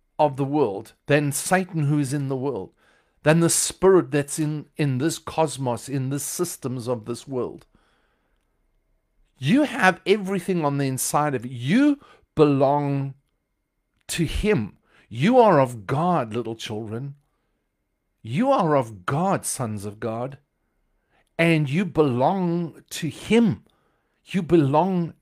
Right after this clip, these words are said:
to him. You belong to him. And until we get that, that we don't belong to man, we don't belong to the systems of this world, we definitely don't belong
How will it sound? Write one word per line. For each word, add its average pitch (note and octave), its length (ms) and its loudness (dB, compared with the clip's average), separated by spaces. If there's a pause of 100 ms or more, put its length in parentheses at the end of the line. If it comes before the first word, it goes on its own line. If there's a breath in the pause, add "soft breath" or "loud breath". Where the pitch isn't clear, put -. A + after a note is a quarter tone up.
(100)
to - 160 -6
him. E3+ 540 -2 (720)
You G#3+ 200 0
belong F3 840 2 (760)
to E3 140 -2
him. F#3 440 0 (840)
And F3+ 160 4
until F#3+ 340 0
we D4+ 100 2
get C#3 380 0
that, C#3 540 -2 (280)
that D#3+ 140 4
we G3 80 0
don't C4 260 2
belong E3+ 460 4
to - 140 -2
man, G#2 520 -6 (580)
we E3 100 4
don't A3+ 220 2
belong G3 400 6
to F#3+ 100 -4
the D3 120 -6
systems D3 500 -6
of A#2+ 120 -6
this A#2 180 -8
world, C3 420 -8 (1200)
we E3+ 180 -4 (160)
definitely E3+ 720 2
don't F#3 320 2
belong C#3 600 2